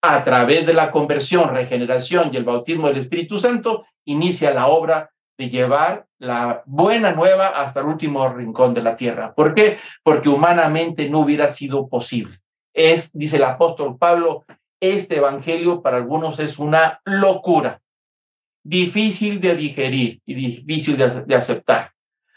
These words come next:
Requerían el respaldo de todas estas evidencias de los dones espirituales de poder, de los dones de administración, de los dones de enseñanza, de todos los dones, para poder llevar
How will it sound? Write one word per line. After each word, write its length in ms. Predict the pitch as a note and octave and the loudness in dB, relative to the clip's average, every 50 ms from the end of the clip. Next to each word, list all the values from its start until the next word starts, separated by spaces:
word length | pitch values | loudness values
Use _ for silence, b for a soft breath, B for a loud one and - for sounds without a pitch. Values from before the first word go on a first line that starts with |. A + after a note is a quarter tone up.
| _ _ - | _ _ -6
Requerían 680 | - - D#3+ E3 D#3+ D#3+ - D#3 D3+ F3 G#3 A3 A3+ A3 | 0 2 4 4 4 2 2 2 4 6 6 4 6 6
el 160 | G#3 F#3+ E3+ | 6 4 4
respaldo 1120 | D3 C#3+ D3 C#3+ - - - _ _ _ - G3+ A3 A#3 A#3 A3+ F#3+ F3+ F3 F3+ F#3 F3+ _ _ _ _ _ _ _ _ | 4 2 -2 -4 -6 -8 -12 _ _ _ 2 2 4 4 2 0 0 0 -2 -2 -2 -6 _ _ _ _ _ _ _ _
de 160 | - C3+ C#3 C3 | -6 -6 -6 -2
todas 440 | B2+ F3 F#3+ G#3 A3 G#3+ G#3+ - | 0 2 4 4 4 4 2 0
estas 380 | G#3+ A3 - - G#3+ G3 G3 - | -4 -6 -6 -4 -6 -6 -4 -4
evidencias 720 | D#3+ C3+ C3 C#3+ C3 D3 E3 F3 G#3 A3 - - G#3 G3 F3+ C#3+ | -6 -6 -4 -4 -2 0 2 2 2 0 0 0 0 0 0 0
de 100 | C#3+ C#3 | -2 -2
los 160 | C#3 C#3 C#3 | -2 0 2
dones 320 | D#3 D#3+ F#3+ A3 G#3 - | 2 2 2 0 -2 -6
espirituales 840 | F3 D#3 - - - C3+ C3+ B2 - D3+ D#3+ E3 E3 F3+ F#3 F3+ - | -6 -8 -10 -10 -12 -12 -12 -6 0 2 4 4 4 4 2 2 2
de 100 | D3 C#3 | 0 -2
poder, 600 | C3+ - C#3 C3 B2+ C3+ C#3+ D#3 F3+ G3 - - _ _ _ _ _ _ _ | 0 0 -2 0 2 4 4 4 4 2 0 -6 _ _ _ _ _ _ _
de 100 | - C#3 | -4 -2
los 220 | B2+ C#3 C#3 B2+ A#2+ | 0 0 0 2 2
dones 340 | E3 E3 F#3 F#3 F#3 F#3 | 2 2 2 2 -2 0
de 80 | - E3 | 0 0
administración, 1080 | D3 C#3+ C3+ C3+ B2+ A#2+ B2 A#2 - - B2 A#2+ A#2+ - D#3 E3 F3+ F#3 F#3 F#3 F#3 - b b b b b _ | -2 -2 -4 -6 -8 -8 -8 -8 -8 -6 -6 -6 -2 2 4 4 6 6 4 2 0 -4 b b b b b _
de 120 | - C#3+ C#3+ | 0 2 2
los 200 | C#3 C#3 C3 B2 | 4 2 2 4
dones 340 | D3+ D#3 D#3+ D#3 D#3 D3 B2+ | 4 4 4 4 2 -2 -2
de 80 | C#3 | -2
enseñanza, 720 | C3 B2+ B2 B2+ B2 A#2+ B2+ C#3+ D#3+ F3+ F#3+ F#3 F3+ E3+ D3+ | -2 -4 -4 -4 -4 -4 -2 0 0 0 0 0 -2 -2 -2
de 160 | C#3+ C3 A#2+ | -4 -6 -4
todos 320 | - F#3+ A3+ A#3+ A#3+ G#3+ | 0 2 4 4 4 2
los 160 | F#3 E3 D3+ | 0 -2 -2
dones, 480 | C3 E3 E3 E3 E3+ G3 A3 G#3+ - _ _ _ _ _ _ | 0 0 0 0 0 -4 -10 -12 -14 _ _ _ _ _ _
para 300 | - C#3 C3 C3 C3 C3 | -2 0 0 0 0 -2
poder 240 | C3+ C#3 C#3+ D3+ D3+ | 0 0 0 0 2
llevar 460 | E3+ E3+ - D#3 D#3 E3 E3 E3+ - | 0 0 2 2 2 0 0 -2 -6